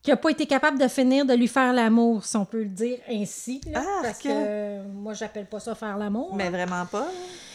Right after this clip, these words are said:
Speaker 1: Il dirait qu'après le rough sex, Maria aurait été par elle-même aux toilettes pour aller vomir, puis que quelques minutes plus tard, elle s'est mise à avoir de la difficulté à respirer, puis c'est là qu'il aurait appelé le neuf un un puis faire le R C A sur elle.
Speaker 2: Ben oui.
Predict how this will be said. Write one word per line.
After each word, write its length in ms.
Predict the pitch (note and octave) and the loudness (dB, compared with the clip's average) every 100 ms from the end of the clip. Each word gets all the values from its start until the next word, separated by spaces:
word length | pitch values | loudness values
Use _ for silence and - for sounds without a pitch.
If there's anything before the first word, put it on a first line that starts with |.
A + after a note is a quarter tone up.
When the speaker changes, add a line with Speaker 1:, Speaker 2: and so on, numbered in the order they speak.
| - - | -18 2
Speaker 1:
Il 160 | C4 | 4
dirait 520 | A#3+ A#3+ D#4 C4+ E4 F#4 | 4 6 6 6 0 4
qu'après 380 | D#4 C#4+ D4 D4+ | 2 2 2 6
le 160 | C4 C4+ A3+ | 4 4 2
rough 280 | G#3 A#3+ A#3 | 6 6 6
sex, 540 | - - C#4+ F#4+ - C#4 | -2 0 0 0 -2 4
Maria 640 | C4+ C4+ C#4+ D#4 F4 C#4 | 6 6 6 4 6 6
aurait 160 | C4+ C#4 | 6 4
été 180 | E4 | 4
par 220 | F4 C4 A#3+ | 4 4 8
elle-même 560 | F4 F#4+ E4+ F4 D#4+ | 6 6 2 2 2
aux 80 | A#3+ | 0
toilettes 760 | A3+ A#3 A#3 A3 A#3+ F4 - - - _ _ _ _ _ _ _ _ - - - _ - | 0 2 2 4 0 -4 -10 -16 -18 _ _ _ _ _ _ _ _ -20 -20 -20 _ 2
pour 200 | C#4 C#4 | 6 8
aller 220 | C#4 C#4 | 10 8
vomir, 600 | A3+ B3 A#3+ A#3+ E4+ F#4 - | 8 6 8 6 4 -2 -4
puis 100 | C4 | 0
que 100 | C4 | 2
quelques 280 | - D4 | 2 0
minutes 320 | C#4 C4+ C4+ C4+ | 4 6 4 2
plus 160 | A#3+ | -4
tard, 280 | - C4+ D4 | 4 4 6
elle 100 | B3 | 2
s'est 180 | A3 B3+ | 2 4
mise 260 | A#3 B3+ C4 | 6 6 6
à 120 | A#3 | 4
avoir 240 | G#3 B3 | 4 2
de 60 | A#3 | 4
la 100 | A3 | 2
difficulté 520 | G3+ - - A#3 A#3 | 0 -6 -2 0 4
à 100 | B3 | 4
respirer, 480 | G#3+ G#3 - G3+ C4 | 4 0 0 2 0
puis 80 | - | -2
c'est 180 | - C#4+ | 2 6
là 400 | A#3+ A#3+ C4 C4+ A#3+ | 10 12 12 12 8
qu'il 140 | B3+ | 4
aurait 140 | A3+ A#3 | 6 4
appelé 280 | A3 B3 | 4 4
le 40 | A#3+ | 6
neuf 220 | A#3 A3 | 6 4
un 220 | A3 A3+ | 0 0
un 60 | C4 | -2
puis 260 | B3+ A#3 A3 | -4 -4 -4
faire 300 | - A3+ A3+ | -4 -2 -2
le 100 | G#3+ | -4
R 280 | A3 A3 A3 | -2 -4 -4
C 240 | - G#3 | -4 -2
A 140 | F#3+ | -2
sur 180 | F#3 - E3+ | -6 -8 -6
elle. 160 | E3+ F3+ | -6 -2
Speaker 2:
Ben 220 | A3+ A#3+ | 2 2
oui. 280 | A#3+ A#3+ | 2 -2